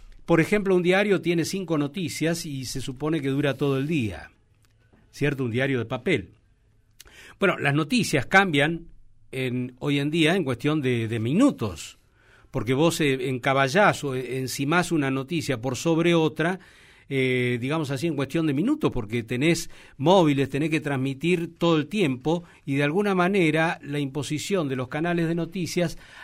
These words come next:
hacen que una noticia importante de repente sea fugaz, porque de repente estalla un incendio de grandes proporciones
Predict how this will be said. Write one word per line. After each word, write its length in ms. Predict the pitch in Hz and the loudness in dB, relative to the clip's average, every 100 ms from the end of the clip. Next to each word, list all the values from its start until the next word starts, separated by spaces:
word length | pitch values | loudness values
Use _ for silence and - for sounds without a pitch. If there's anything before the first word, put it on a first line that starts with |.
| - | -6
hacen 480 | 185 196 185 202 190 | 0 2 2 0 -2
que 380 | 165 170 170 165 | -2 2 4 4
una 240 | 175 165 | 2 0
noticia 420 | 151 147 180 156 165 | -2 -2 -4 0 -2
importante 960 | 156 175 160 175 165 175 196 147 117 - - - | 0 -2 -2 0 -2 0 0 2 -2 -8 -20 -10
de 140 | 131 | -6
repente 400 | 135 127 160 156 | -4 -4 -4 -4
sea 560 | - 151 151 143 131 123 | -2 0 2 2 2 -2
fugaz, 600 | - 143 160 139 160 - - - | -6 -2 2 2 0 -6 -20 -4
porque 240 | 143 127 | -2 0
de 80 | 139 | 0
repente 720 | 131 131 160 165 180 185 143 | 0 -2 -4 0 0 0 -2
estalla 380 | 131 156 156 147 | -4 -2 -2 -2
un 100 | 143 | -4
incendio 480 | 139 - 165 123 120 | -4 -2 -2 -2 -4
de 80 | 123 | -2
grandes 300 | 156 175 170 | 0 0 -2
proporciones 840 | 175 180 170 185 175 185 202 202 | -2 -2 -4 0 0 2 0 -2